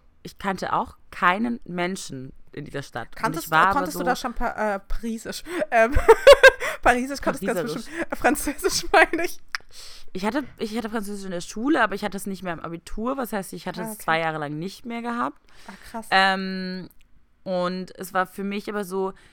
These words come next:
Speaker 1: meine Welt war immer super heil, ja. Also es war immer alles gut, so zu Hause, in der Schule. Ähm, mir ging's voll gut und ich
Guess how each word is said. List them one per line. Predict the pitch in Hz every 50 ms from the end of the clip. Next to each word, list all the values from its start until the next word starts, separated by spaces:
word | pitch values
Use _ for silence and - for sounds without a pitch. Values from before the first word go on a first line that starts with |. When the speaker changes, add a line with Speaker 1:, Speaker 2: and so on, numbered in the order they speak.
| - - -
Speaker 1:
meine | - 196 202 208 208 202
Welt | 202 202 214 214 -
war | 233
immer | - - 220 214
super | 190 196 - - 202 175 160
heil, | 160 151 151 151 139 135
ja. | 139 147 147
Also | - - 131 160 156 151
es | 147 - - - -
war | 170 - -
immer | 202 202 180 -
alles | 110 113 170 160 - -
gut, | - - 226 220 220 214 214 214 214 -
so | 175 170 170 170 170 170 170 - - -
zu | - - 190 - -
Hause, | 180 175 180 180 180 170 175 170 165 165 165 160 160 156 -
in | 175 165
der | 165 170
Schule. | - - - 180 175 170 160 156 151 156 156 151 - - - - - - - - - - -
Ähm, | 175 175 170 170 165 165 165 165 - - - - -
mir | 185 185
ging's | 180 214 240 - -
voll | - 185 185
gut | 165 196 240 -
und | - 180 180
ich | 175 -